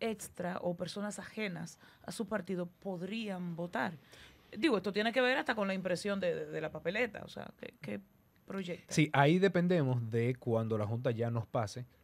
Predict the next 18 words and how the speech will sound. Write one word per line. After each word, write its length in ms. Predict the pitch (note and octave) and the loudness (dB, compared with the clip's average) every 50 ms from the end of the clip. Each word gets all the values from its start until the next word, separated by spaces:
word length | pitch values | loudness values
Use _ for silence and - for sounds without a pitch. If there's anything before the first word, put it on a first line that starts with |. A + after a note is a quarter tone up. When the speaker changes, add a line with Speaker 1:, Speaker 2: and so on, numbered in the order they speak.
| _ _ _ - - _ - - - - - - - | _ _ _ -20 -20 _ -20 -20 -20 -20 -20 -20 -2
Speaker 2:
todas 180 | - A#2+ A#2+ B2 | 2 4 6 6
las 80 | A#2+ B2+ | 6 4
informaciones 480 | B2+ B2 B2 A#2+ A#2 - B2+ A#2+ A2+ | 2 2 0 0 0 0 -2 -2 -2
de 80 | A2 G2+ | -2 -2
personas 340 | F#2+ G#2+ - - B2 C3 B2 | -4 -4 -4 -2 -2 -2 0
que 80 | - | -2
están 240 | A2+ - - B2 B2 | -4 -2 0 0 2
en 140 | A#2 A#2 B2 | 2 4 4
otros 240 | C#3+ C#3 - A2+ - | 4 2 2 -2 -4
partidos. 420 | - F#2+ - - E2+ D#2 D#2 - - _ _ _ - - _ _ _ _ _ _ - - - - | -6 -8 -8 -10 -12 -12 -14 -16 -18 _ _ _ -20 -20 _ _ _ _ _ _ -20 -20 -14 -12
Entonces 320 | A2+ A2 - A#2 C3+ C3 | -10 -10 -4 -2 0 2
ahí 200 | C#3 D#3 F#3 F#3+ | 4 4 2 2
ya 180 | C#3+ B2 A#2+ A#2+ | 2 2 0 0
se 180 | - B2+ A#2 | 0 0 0
hace 340 | A#2 A#2 - - A#2 A2 G#2+ | 0 0 0 0 -2 -2 -2
el, 320 | - G#2+ G#2 G#2 G2+ G2 F#2+ | -2 -4 -4 -4 -4 -6 -6
el 340 | F#2+ G2 G2 F#2 F2 F2+ G2+ | -8 -8 -8 -8 -8 -4 -2
neto, 320 | A#2 A#2 G2+ - - F2+ | -2 -2 -2 -4 -10 -16